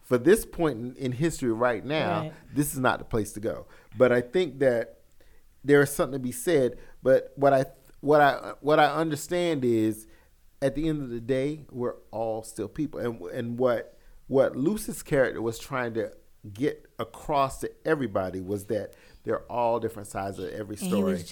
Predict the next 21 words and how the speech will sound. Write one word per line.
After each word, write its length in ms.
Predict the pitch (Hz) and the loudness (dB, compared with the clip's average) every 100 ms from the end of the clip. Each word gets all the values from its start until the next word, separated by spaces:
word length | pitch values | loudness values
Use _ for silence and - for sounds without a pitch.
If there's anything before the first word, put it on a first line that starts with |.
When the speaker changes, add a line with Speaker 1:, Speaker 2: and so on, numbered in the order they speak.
| 196 | -2
Speaker 2:
just 180 | 190 - | -2 -6
trying 220 | 180 175 | -6 -4
to 40 | |
be 140 | 165 160 | -4 -4
a 60 | |
person. 420 | 156 156 143 135 139 | -4 -4 -6 -10 4
Speaker 1:
Right, 240 | 131 120 | 4 6
and 120 | 120 | 0
he 140 | 117 156 | 0 2
was 200 | 127 107 | 2 2
just 200 | 139 - | -2 -2
trying 240 | 147 123 | -2 -2
to 80 | 113 | -4
find 280 | - 117 113 | -2 -2 0
his 180 | 143 160 | -4 -4
place, 280 | 135 113 113 - - | -2 -2 -2 -12 -4
but 120 | 127 | -2
he 80 | 151 | 0
was 180 | 143 - - | -2 -6 0
also 400 | 165 202 - 156 | 4 4 2 2
acknowledging 840 | 120 113 127 139 139 120 117 110 | 0 0 0 4 4 4 0 -2